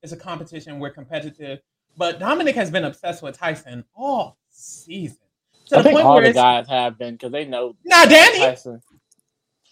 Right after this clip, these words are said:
Speaker 2: Oh, definitely not Danny. 'Cause
Speaker 1: Oh,
Speaker 2: Danny,
Speaker 1: okay.
Speaker 2: Dan-, 'cause I feel like 'cause
Speaker 1: Danny's
Speaker 2: Danny
Speaker 1: a man.
Speaker 2: knew,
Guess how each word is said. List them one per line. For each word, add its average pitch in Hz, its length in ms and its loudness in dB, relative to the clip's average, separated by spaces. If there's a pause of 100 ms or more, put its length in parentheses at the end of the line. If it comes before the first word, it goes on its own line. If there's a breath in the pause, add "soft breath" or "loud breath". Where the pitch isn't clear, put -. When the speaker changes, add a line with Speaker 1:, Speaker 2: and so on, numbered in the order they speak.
(200)
Speaker 2:
Oh, 214 160 4
definitely 196 320 2
not 131 160 2
Danny. 107 400 0 (100)
'Cause 311 200 2
Speaker 1:
Oh, 554 240 6
Speaker 2:
Danny, - 100 -2
Speaker 1:
okay. - 80 -4
Speaker 2:
Dan-, 523 400 -2 (100)
'cause 427 160 -4 (120)
I 466 180 0
feel 453 80 -8
like 233 160 0
'cause 202 100 -4
Speaker 1:
Danny's 359 340 6
Speaker 2:
Danny - 140 2
Speaker 1:
a - 40 4
man. 302 460 4
Speaker 2:
knew, - 80 -14